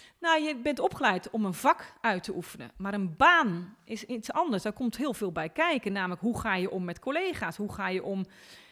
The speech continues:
met, met lastige patiënten? Hoe ga je om met dit soort traumatische situaties? Hoe ga je om met een pandemie? Ja, eh, dat zijn allemaal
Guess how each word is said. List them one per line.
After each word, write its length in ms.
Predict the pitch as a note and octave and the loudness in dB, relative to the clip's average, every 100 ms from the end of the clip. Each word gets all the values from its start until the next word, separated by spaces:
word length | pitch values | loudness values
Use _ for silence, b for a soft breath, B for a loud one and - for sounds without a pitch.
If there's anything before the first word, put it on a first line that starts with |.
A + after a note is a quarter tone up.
| B | B
met, 360 | G#3+ G#3 G#3 - | -2 -2 -2 -4
met 260 | G#3+ G#3 | -2 -2
lastige 420 | G#3 A3 - A3 | 0 0 0 -8
patiënten? 540 | A3 B3+ - F#4+ E4 F#3+ | -4 -4 -2 -2 -2 -2
Hoe 200 | G#3 A3 | -2 -2
ga 140 | A3+ | 0
je 120 | A3+ | 0
om 100 | G#3+ | 0
met 120 | A3 G#3+ | -2 -2
dit 120 | A#3 | -6
soort 160 | A#3 | -6
traumatische 580 | - A#3+ A#3 B3 A#3+ - | -2 -2 0 -2 -2 -8
situaties? 720 | A3 B3 C4 D4 F4+ E4+ G3+ | -12 -10 -8 -4 -4 -4 -6
Hoe 160 | A3+ B3+ | -6 -6
ga 120 | B3+ | -2
je 60 | C4 | 0
om 60 | |
met 120 | C4+ C4+ | 0 -2
een 140 | B3+ | 0
pandemie? 720 | D4+ D4 C#4+ C#4+ G4 E4 F#3 - | 0 0 -2 -2 -2 -2 -4 -8
Ja, 140 | - - | -10 -10
eh, 360 | C3 F3+ F#3+ F3 - B B B B | -8 -2 -2 -2 -6 B B B B
dat 160 | - C#4 | -8 -2
zijn 180 | D4 C4 | -2 0
allemaal 480 | C#4 B3 A3 G#3+ | 0 2 2 0